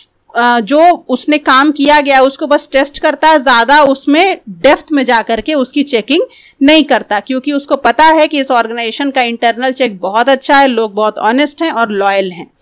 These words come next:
ठीक है, अगर ऐसा है, उसको पता है, तो वो test checking के तरफ जा सकता है। तो auditor को भी काफी ईजी हो जाता है और auditing का process भी जो है, वो भी ईजी हो जाता है। Next है,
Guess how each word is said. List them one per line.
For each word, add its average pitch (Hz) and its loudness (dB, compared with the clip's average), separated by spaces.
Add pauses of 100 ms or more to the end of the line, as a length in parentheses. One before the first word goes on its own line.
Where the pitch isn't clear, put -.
(360)
ठीक 339 0
है, 277 2 (280)
अगर 254 2
ऐसा 294 4
है, 277 2 (440)
उसको 269 -4
पता 277 0
है, 349 4
तो 302 -2
वो 285 2
test 277 0
checking 262 -4
के 240 -2
तरफ 262 0 (240)
जा 247 2
सकता - -6
है। 185 -6
तो 262 -2
auditor 240 2
को 320 0
भी 302 -2
काफी 277 -2
ईजी 254 0
हो 302 2
जाता 294 2
है 311 4
और 320 2
auditing 254 0
का 277 0
process 262 -2
भी 262 -2
जो 214 -8
है, 254 0
वो 233 -6
भी 262 -2
ईजी 220 -8
हो 196 -10
जाता 175 -8
है। 143 -12 (540)
Next 294 0
है, 339 2